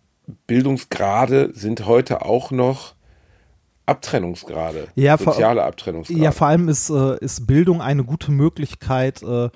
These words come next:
Speaker 2: also das, das klingt jetzt hart, aber so, also das klingt härter, als es ist, aber sozialer Aufstieg. Also irgendwie, ähm,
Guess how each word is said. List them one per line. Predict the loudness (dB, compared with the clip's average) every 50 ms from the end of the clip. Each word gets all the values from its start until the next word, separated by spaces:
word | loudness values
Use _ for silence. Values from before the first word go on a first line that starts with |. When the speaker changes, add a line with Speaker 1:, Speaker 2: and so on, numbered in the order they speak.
| -12 -20 -16 _
Speaker 2:
also | -8 -6 -2 -2
das, | -2 -2 -4 -6
das | -10 -10
klingt | -2 2 2 4 4
jetzt | 4 2 2 2
hart, | 0 0 2
aber | 0 -2 -2
so, | -4 -6 -8 -10 -8 -8
also | -4 -2 0 4 4 4 4 4 2 -4 -8 -12 -20 -20 _ _
das | -8 -6 -2
klingt | 0 2 2 4
härter, | 4 4 6 6
als | 4 4 4
es | 0 0 0
ist, | 0 0 2 0
aber | 0 2 2
sozialer | 2 2 -2 -6 -4 -2 0 2 4 4 4 2 2
Aufstieg. | 2 0 0 0 -2 -6 -10 -10 -8 -8 -8 -8 -8
Also | -6 -4 -2 -2 0
irgendwie, | -2 0 0 0 0 0 -2 -2 -2 0 0 0
ähm, | 0 2 2 2 2 2 0